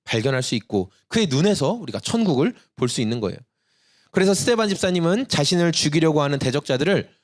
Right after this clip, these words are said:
원수처럼 대하지 않았어요. 원수 보듯이 그 독한 살기의 눈빛을 뿜어내지 않았고 오히려 하나님이 주시는 놀라운 평안의 모습을 세상 가운데 드러낸 것이죠. 저는 오늘 말씀을 통해서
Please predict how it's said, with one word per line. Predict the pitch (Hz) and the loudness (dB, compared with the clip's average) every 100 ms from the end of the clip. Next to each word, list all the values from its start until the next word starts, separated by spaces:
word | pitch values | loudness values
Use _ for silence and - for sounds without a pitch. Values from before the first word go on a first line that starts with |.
| _ _ | _ _
원수처럼 | 113 131 160 165 - 156 131 | 0 2 2 0 -2 -2 -2
대하지 | 107 101 95 | -4 -6 -6
않았어요. | 85 87 110 104 _ - | -10 -14 -18 -20 _ -2
원수 | 117 127 131 | -2 0 -2
보듯이 | 110 113 - | -2 -2 -2
그 | 127 123 - | -2 -4 -2
독한 | - - - 165 | -2 -2 -2 -2
살기의 | 156 202 185 175 | 0 0 0 0
눈빛을 | 131 131 131 | 0 -2 -2
뿜어내지 | 165 170 160 143 | 0 0 0 0
않았고 | 135 101 107 - 180 110 _ _ _ | -2 -2 -4 -2 0 -2 _ _ _
오히려 | 107 110 156 - _ _ - | -2 0 0 -2 _ _ -6
하나님이 | 175 160 151 | -2 0 -2
주시는 | 131 - 160 254 - _ _ | -2 -2 -2 -4 -10 _ _
놀라운 | 104 107 107 107 | 2 2 2 -2
평안의 | - 214 202 151 | -4 -2 0 0
모습을 | 104 - 147 226 - _ _ _ | -2 -2 -2 -4 -8 _ _ _
세상 | 165 156 151 | -2 -2 0
가운데 | 98 95 101 185 - _ | -2 0 -2 -4 -10 _
드러낸 | - 104 92 90 107 | -6 -2 -2 -2 -2
것이죠. | 107 - - 113 _ - | -4 -6 -10 -20 _ -6
저는 | 123 131 | -2 0
오늘 | 127 135 | 0 0
말씀을 | 110 117 151 139 | 0 0 -2 -2
통해서 | 135 117 117 135 233 | -2 -4 -2 -2 -4